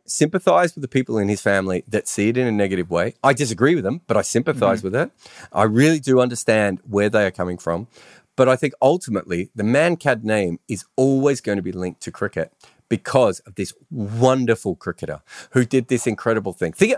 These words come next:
Speaker 1: let's forget all the cricket stuff just for a moment.
Speaker 2: Mm.
Speaker 1: He was a little known cricketer at the time. He wasn't, you know, it wasn't Don Bradman. He wasn't W G Grace.
Speaker 2: Hmm.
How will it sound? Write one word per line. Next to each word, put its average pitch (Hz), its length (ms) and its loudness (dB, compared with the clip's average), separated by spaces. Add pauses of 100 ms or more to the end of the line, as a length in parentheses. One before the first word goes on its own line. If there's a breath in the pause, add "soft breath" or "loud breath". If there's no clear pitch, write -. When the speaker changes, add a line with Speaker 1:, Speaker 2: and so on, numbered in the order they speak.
(140)
Speaker 1:
let's 214 260 4
forget 185 260 2
all 220 80 4
the 165 60 -6
cricket 135 240 -4
stuff - 260 -2
just - 200 -2
for 110 80 -4
a 90 40 -4
moment. 85 340 -4 (1600)
Speaker 2:
Mm. 110 60 -6
Speaker 1:
He 120 100 4
was 107 120 2
a 107 60 2
little 139 260 2
known 98 520 0
cricketer 85 380 -4
at - 100 -10
the - 80 -20
time. 78 280 -12 (100)
He 98 100 0
wasn't, 117 320 0 (300)
you - 80 -6
know, 80 160 -4
it 98 60 -6
wasn't 117 340 -2
Don 90 180 0
Bradman. 73 380 -8
He 78 60 -8
wasn't 98 280 -6
W 85 240 -2
G 78 160 -10
Grace. - 260 -10
Speaker 2:
Hmm. 113 120 -8